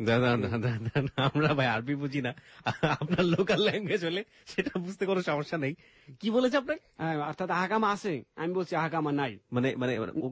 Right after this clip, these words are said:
Speaker 1: কি, আপনি আবার ক্লিয়ার করে বাংলা ভাষায় ওটাকে অনুবাদ করেন। কি বলেছে
Speaker 2: আচ্ছা,
Speaker 1: পুলিশ?
Speaker 2: আচ্ছা,
Speaker 1: আপনি
Speaker 2: আমা-, আমাকে বাংলা অর্থাৎ ধরা সৌদি আরবি ভাষায় আহকামা ফি, ফি
Speaker 1: মানে?
Speaker 2: মানে আহকামা আছে কিনা?
Speaker 1: আহকামা?
Speaker 2: আহকামা আছে না, আহকা-, চলতে হইলে আহকামা লাগে, পতাকা লাগে।
Speaker 1: ও আচ্ছা, আচ্ছা,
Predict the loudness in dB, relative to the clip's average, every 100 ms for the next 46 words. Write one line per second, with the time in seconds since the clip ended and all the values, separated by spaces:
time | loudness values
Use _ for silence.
0 | -4 -6 -4 -4 -2 2 2 2 0 2
1 | 2 2 0 2 2 2 0 -2 -6 -2
2 | 0 2 2 0 -2 -6 -6 -4 -4 -4
3 | -4 -4 -6 -10 -6 -4 -4 -4 -6 -6
4 | -2 0 0 0 -2 0 0 2 2 0
5 | -2 -2 0 0 0 0 0 0 -2 0
6 | 0 2 4 2 0 -2 2 4 2 -2
7 | -4 -2 0 0 0 -2 -2 0 -2 -6
8 | _ _ -2 2 4 4 2 -2 -6 -4
9 | -2 0 0 0 -2 -2 -2 -4 -2 -2
10 | 2 2 2 2 2 2 0 -2 -2 0
11 | 2 0 0 -6 0 4 6 4 2 -2